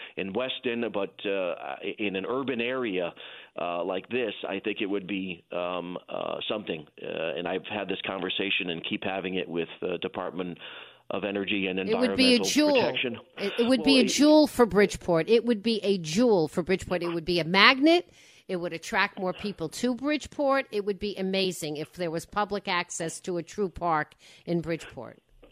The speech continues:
Speaker 1: Well, it
Speaker 2: hundred
Speaker 1: would
Speaker 2: percent.
Speaker 1: I agree. Uh, it, it would be, you know, you would have Seaside and Beardsley and this, you know, uh, shoreline, recreation, and urban forest.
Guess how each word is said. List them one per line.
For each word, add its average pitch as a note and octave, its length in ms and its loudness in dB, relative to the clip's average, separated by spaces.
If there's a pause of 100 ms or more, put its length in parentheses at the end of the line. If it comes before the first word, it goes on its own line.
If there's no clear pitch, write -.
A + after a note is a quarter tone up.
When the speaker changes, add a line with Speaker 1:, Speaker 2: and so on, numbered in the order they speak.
Speaker 1:
Well, - 100 0
it A#2+ 40 0
Speaker 2:
hundred A#2+ 260 2
Speaker 1:
would B2 100 0
Speaker 2:
percent. - 320 -12 (400)
Speaker 1:
I A2+ 80 -2
agree. B2 480 -2
Uh, G2+ 380 -2
it, F2+ 280 -2
it G2+ 40 0
would G#2+ 220 0
be, G#2+ 100 -2
you G#2 440 -2
know, G2 80 -2
you A2 140 0
would G#2+ 80 -2
have F#2+ 140 -4 (100)
Seaside C#3+ 560 -2
and F2+ 160 -6
Beardsley B2 520 -2
and F#2 240 -4
this, G#2+ 220 0 (180)
you G#2 140 -4
know, F#2+ 220 -2
uh, D#2+ 300 -2 (120)
shoreline, C3 580 -2 (220)
recreation, A#2 760 -2 (100)
and F#2+ 180 -2
urban A2 400 -2
forest. G#2 460 -2